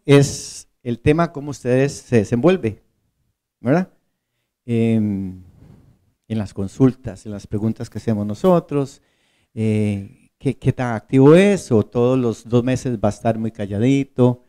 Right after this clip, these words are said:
No, bueno, son personalidades, em, em, y se respetan, pero los invito a que, que seamos proactivos. Fernando, no lo entendí.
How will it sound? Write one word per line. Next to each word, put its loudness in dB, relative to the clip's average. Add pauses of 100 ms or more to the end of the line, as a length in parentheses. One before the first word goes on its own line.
(380)
No, -2 (160)
bueno, 0
son -8
personalidades, 4
em, -8 (560)
em, -18 (480)
y 0
se -8
respetan, 0
pero 2
los -4
invito 0
a -6
que, -16 (140)
que -16
seamos -4 (480)
proactivos. 2 (680)
Fernando, 4
no 6
lo 4
entendí. -8